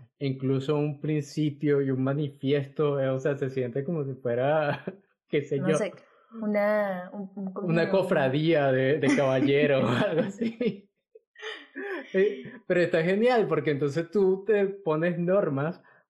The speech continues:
Speaker 1: para desarrollar el proyecto y eso es impo-, muy importante. Me acuerdo que hace años cuando comenzamos a trabajar en conjunto y estábamos haciendo los proyectos, una de nuestras primeras normas es decir, "Mira,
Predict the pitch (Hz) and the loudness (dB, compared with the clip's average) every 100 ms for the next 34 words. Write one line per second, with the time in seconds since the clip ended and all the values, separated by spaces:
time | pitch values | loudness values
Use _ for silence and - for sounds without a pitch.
0 | - 147 139 131 135 139 135 131 127 156 | -4 0 2 2 0 -2 0 0 0 -2
1 | - 151 156 151 - 226 - _ _ _ | 0 0 0 0 -4 -6 -8 _ _ _
2 | _ _ _ _ _ _ _ _ 175 160 | _ _ _ _ _ _ _ _ 0 2
3 | 190 196 233 226 208 208 160 180 220 226 | 2 2 2 2 0 0 0 2 2 0
4 | - 220 220 156 143 151 139 156 226 156 | 0 0 0 0 0 0 0 -2 -2 -2
5 | - 190 190 196 202 226 156 131 127 131 | -4 -4 -2 0 -2 -2 -4 -4 -6 -4
6 | 143 185 190 147 135 143 170 185 190 139 | -4 -2 -2 0 0 0 -2 -2 -4 -4
7 | 165 170 208 226 - _ _ 131 131 135 | -4 -2 -2 -4 -8 _ _ -6 -4 -4
8 | 131 151 170 - - 139 143 131 139 165 | -4 -2 -4 -6 -12 -8 -4 -2 0 0
9 | 156 135 131 - 131 135 135 208 226 - | -2 -2 -4 -4 -4 -2 -4 -4 -6 -8
10 | 143 143 175 170 143 139 151 131 143 147 | -8 -4 -2 -2 -4 -4 -2 -2 -2 -2
11 | 175 175 190 160 165 175 175 175 175 147 | -2 -2 -2 -2 -2 -2 -2 -2 -4 -4